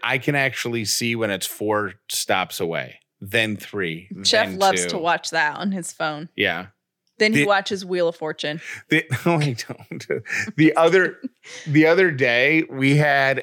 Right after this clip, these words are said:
Speaker 1: an Amazon driver bring a package to the front door, and we saw her come up to the front door, and I'm guessing that her phone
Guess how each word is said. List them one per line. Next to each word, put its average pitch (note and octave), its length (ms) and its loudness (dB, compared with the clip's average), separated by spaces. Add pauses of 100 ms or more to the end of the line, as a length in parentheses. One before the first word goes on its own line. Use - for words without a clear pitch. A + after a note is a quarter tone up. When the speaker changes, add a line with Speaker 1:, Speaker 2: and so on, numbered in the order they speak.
Speaker 1:
an A#2 120 -2
Amazon B2+ 840 -2 (420)
driver G#2 720 0 (580)
bring A#2+ 140 2
a A#2+ 60 0
package A#2+ 460 -2
to C3 140 -4
the A#2 80 0
front A2+ 280 -2
door, G2 480 -2 (1040)
and G#2+ 380 0
we A2 140 -4
saw D#3+ 320 2
her B2 140 2
come A2+ 180 -6
up G#2+ 120 -4
to A2+ 80 -8
the G2+ 120 -8
front A2 220 -6
door, A#2+ 360 2 (380)
and B2+ 100 2
I'm A#2 160 -2
guessing A#2+ 540 0
that C#3 140 0
her A2 120 -6
phone A2+ 640 -4